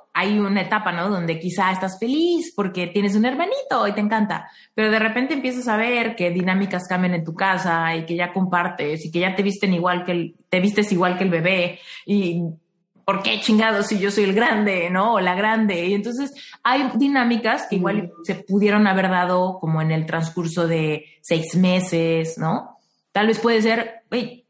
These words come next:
Speaker 1: yo estaba feliz de la vida, pero nació un bebé y mi mamá cayó en depresión posparto y toda como el ambiente en mi casa estuvo raro", ¿no?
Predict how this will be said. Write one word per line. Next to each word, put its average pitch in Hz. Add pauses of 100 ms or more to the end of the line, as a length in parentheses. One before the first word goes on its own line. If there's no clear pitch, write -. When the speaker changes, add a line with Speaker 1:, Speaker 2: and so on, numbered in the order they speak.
Speaker 1:
yo 208
estaba 220
feliz 202
de 214
la 196
vida, 202
pero 175
nació 165
un 190
bebé 190
y 233
mi 233
mamá 185
cayó 185
en 175
depresión 175
posparto 180
y 165
toda 185
como 175
el 160
ambiente 165
en 170
mi 160
casa 160 (880)
estuvo 160
raro", 160 (460)
¿no? 190